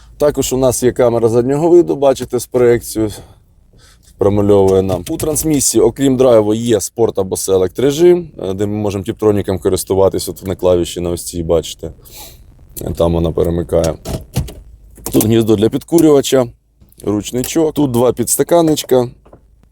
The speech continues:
Глибокий такий, достатньо глибокий, е, підлокітник, якщо бачите. Є ще одне гніздо для підкурювача, тут і два ю ес бі порта. А також у нас є панорама: бачите, люк ми можемо закривати, відчиняти по бажанню.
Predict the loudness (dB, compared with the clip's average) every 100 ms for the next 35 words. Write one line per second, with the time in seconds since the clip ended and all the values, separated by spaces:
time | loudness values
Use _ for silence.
0 | _ _ _ 2 4 4 2 0 -2 -2
1 | 0 0 2 2 2 0 -2 0 0 0
2 | -4 -4 -8 -6 -2 -2 -2 0 0 2
3 | 2 2 -2 -4 0 2 2 0 -4 -4
4 | -6 -8 -2 0 2 2 2 0 0 2
5 | 0 0 0 4 4 4 0 -10 -8 -8
6 | -2 2 2 2 -4 -6 -8 -8 _ -12
7 | -8 -8 -8 _ _ _ _ _ -4 -4
8 | -4 _ _ -2 2 2 0 -6 -2 0
9 | 0 0 0 0 -4 -4 0 0 0 -2
10 | -2 -2 -6 -4 -4 -4 -4 -4 -4 -6
11 | -6 -4 -2 -2 -2 -4 -6 -2 0 2
12 | 0 -4 -2 -2 0 2 2 0 -6